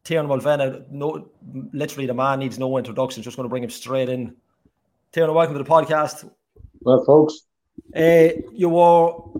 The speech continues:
Speaker 1: you, you weren't at the match tonight, but what, just of the season going f-, along for Dundalk at the minute, I know you're involved in the underage structure, but just even just on Dundalk, the senior team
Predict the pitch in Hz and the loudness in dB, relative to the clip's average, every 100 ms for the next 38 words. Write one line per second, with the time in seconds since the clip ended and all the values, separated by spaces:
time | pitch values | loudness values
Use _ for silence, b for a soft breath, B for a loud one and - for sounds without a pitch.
0 | - _ - 156 160 165 151 175 165 151 | -14 _ -6 -4 -4 -2 0 0 0 0
1 | 156 160 - 147 156 143 - 143 - _ | 2 0 0 -4 -4 -4 -6 -6 -8 _
2 | _ _ _ 175 202 185 220 208 175 165 | _ _ _ -2 -2 0 -2 -2 -4 -4
3 | 196 208 175 165 160 143 - - _ _ | -4 -4 -4 -4 -2 -4 -8 -20 _ _
4 | - 156 160 151 139 131 127 147 135 127 | -8 0 2 2 0 -4 2 2 2 -2
5 | 127 131 135 156 151 156 147 139 143 123 | -6 -4 -4 -4 -6 -6 -8 -6 -6 -6
6 | 135 139 135 135 131 143 135 127 143 185 | -8 -8 -8 -8 -8 -12 -10 -12 -10 -6
7 | 190 160 151 165 147 135 123 147 139 131 | -6 -6 -8 -6 -6 -6 -4 -2 -2 -6
8 | - 123 151 151 135 143 139 117 | -14 -14 -10 -8 -8 -6 -8 -8